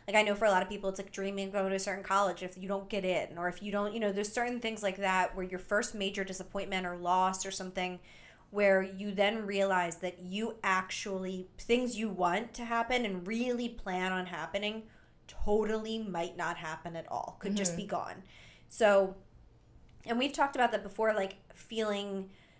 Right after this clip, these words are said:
Speaker 1: that a lot of people, I think, during the beginning of covid had that feeling of s-, uncertainty and that wave of unknowingness, and that, I think, is driving what you talked about in the beginning of the episode of just, like, your little check-in of the audacity of people.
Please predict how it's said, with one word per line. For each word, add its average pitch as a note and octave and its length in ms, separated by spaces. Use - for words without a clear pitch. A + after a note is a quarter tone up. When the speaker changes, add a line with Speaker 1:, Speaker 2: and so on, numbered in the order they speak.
Speaker 1:
that A3 120
a G#3 60
lot G3 160
of G3+ 80
people, G3+ 220
I F#3 60
think, F#3+ 180
during G3 140
the F#3 60
beginning F#3 220
of - 60
covid G3 400
had F#3+ 180
that G3 240
feeling G3+ 300
of G3 60
s-, - 180
uncertainty G#3 540
and G3 100
that F3+ 180
wave F#3 380
of F#3 240
unknowingness, F#3+ 880
and F#3 160
that, F#3 120
I F#3+ 80
think, F#3+ 160
is F#3 120
driving G3 760
what G3 320
you G3+ 120
talked G3 280
about F#3+ 140
in F#3 60
the F#3+ 60
beginning F#3+ 340
of F#3+ 100
the G3 80
episode G3 340
of F#3+ 100
just, F#3 180
like, F3+ 200
your G3 80
little F#3 200
check-in F#3+ 440
of F#3 140
the F#3+ 280
audacity F#3 600
of G#3 100
people. A3 480